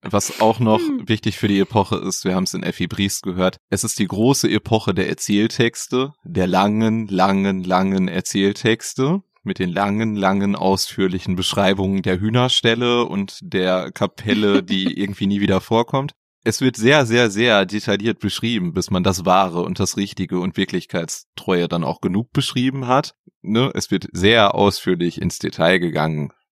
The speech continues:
Speaker 1: was diese ganzen Sachen angeht. Effi Briest Folge hören. Ja, und das, das ist so das Zeitalter der dicken Romane mit auktorialen Erzählern.
Speaker 2: Hm.
Speaker 3: Dann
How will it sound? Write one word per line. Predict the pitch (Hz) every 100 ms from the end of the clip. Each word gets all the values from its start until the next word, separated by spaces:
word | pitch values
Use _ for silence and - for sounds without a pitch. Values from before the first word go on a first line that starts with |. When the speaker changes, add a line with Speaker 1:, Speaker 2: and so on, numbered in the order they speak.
| _ _ -
Speaker 1:
was | 82 -
diese | 85 87
ganzen | 87 85 90
Sachen | 85 80 73
angeht. | 78 - - -
Effi | - 165
Briest | - 87 -
Folge | - 85 85
hören. | 82 90 - _ _ - - _ - - - -
Ja, | -
und | - 101
das, | -
das | 101 -
ist | -
so |
das | 104 95 -
Zeitalter | 104 - 98 98 92
der |
dicken | 87 104 98
Romane | 85 90 90 98 90 78 - _ _
mit | 92 - - - -
auktorialen | 92 - 92 90 87 85
Erzählern. | 87 - - - - - _
Speaker 2:
Hm. | 233 190 170 _ _ -
Speaker 3:
Dann | 76